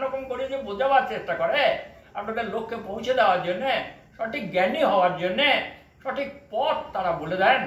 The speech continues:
এক একজনের জন্য এক এক রকম। আপনারা যেন সেগুলো একটু করবেন। গুরু সান্নিধ্য লাভ করেছেন, খুব ভালো, এবং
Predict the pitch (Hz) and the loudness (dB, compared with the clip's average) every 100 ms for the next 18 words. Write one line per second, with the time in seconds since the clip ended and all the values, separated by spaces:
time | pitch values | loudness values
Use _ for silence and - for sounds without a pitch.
0 | - - - _ - 165 180 135 170 160 | -6 -16 -20 _ -10 -8 -6 -8 -10 -10
1 | 160 160 143 180 - 110 - 233 - - | -6 -2 0 0 -2 -4 0 0 0 -8
2 | - _ - _ _ - _ _ _ _ | -20 _ -20 _ _ -20 _ _ _ _
3 | _ 117 107 - 175 143 117 - - _ | _ -18 -12 -2 0 0 -2 -8 -20 _
4 | _ _ _ _ _ _ 143 147 143 - | _ _ _ _ _ _ -12 -8 -8 -10
5 | 110 90 120 113 - 90 - - - - | -12 -10 -10 -12 -14 -16 -18 -20 -20 -20
6 | _ _ _ _ - _ _ _ _ - | _ _ _ _ -20 _ _ _ _ -20
7 | _ _ _ _ _ _ - _ 95 92 | _ _ _ _ _ _ -20 _ -16 -12
8 | 113 123 - - - _ _ _ _ _ | -8 -8 -8 -12 -20 _ _ _ _ _
9 | _ - - 92 95 101 - 104 104 95 | _ -20 -20 -18 -16 -14 -12 -12 -12 -10
10 | 107 110 - 113 117 139 - - - - | -6 -6 -6 -12 -10 -8 -10 -14 -20 -20
11 | - - - _ - - - - 151 104 | -20 -20 -20 _ -20 -20 -20 -12 -10 -8
12 | 107 127 156 160 - - - - _ _ | -6 0 0 0 -4 -20 -20 -20 _ _
13 | _ - _ - - - 190 | _ -20 _ -20 -20 -8 -6